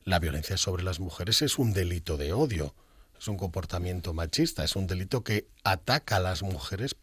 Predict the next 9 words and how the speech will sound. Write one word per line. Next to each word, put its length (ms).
por 280
ser 300
mujeres, 800
por 180
pertenecer 720
a 140
ese 240
grupo, 440
¿no? 160